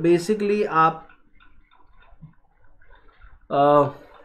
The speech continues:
cost पर depend करता है, ठीक है, दोनों material की बनी होती है। Cast iron की basically casing ज़्यादा आप बनाते हो,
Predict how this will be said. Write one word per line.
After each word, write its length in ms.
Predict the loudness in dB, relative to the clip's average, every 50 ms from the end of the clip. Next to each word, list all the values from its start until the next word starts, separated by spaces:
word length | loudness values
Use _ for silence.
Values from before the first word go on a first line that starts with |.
| _ _ _ _ -20 -20 -20 _ -20 _ _ _ -20 -20 -20 -20 -20 -20 -20 -12 -6
cost 320 | -2 -2 -2 -2 -4 -4
पर 100 | -4 -2
depend 340 | 0 0 -2 -2 -4 -6 -4
करता 260 | -6 -8 -8 -6 -6
है, 100 | -6 -6
ठीक 160 | -6 -6 -4 -4
है, 80 | -4 -4
दोनों 280 | -2 -2 -2 -2 -2 -2
material 340 | -2 -4 -4 -6 -6 -6 -6
की 80 | -6
बनी 220 | -6 -6 -6 -6 -8
होती 160 | -10 -10 -12
है। 60 | -10 -4
Cast 320 | 0 0 0 0 0 2
iron 240 | 2 2 2 2 0
की 100 | -4 -2
basically 420 | -2 -2 -2 -2 -4 -6 -6 -6 -4
casing 360 | -4 -4 -4 -2 -4 -4 -2
ज़्यादा 260 | 0 0 0 0 -2
आप 100 | -2 -4
बनाते 360 | -4 -8 -8 -8 -10 -10 -10 -10
हो, 160 | -10 -12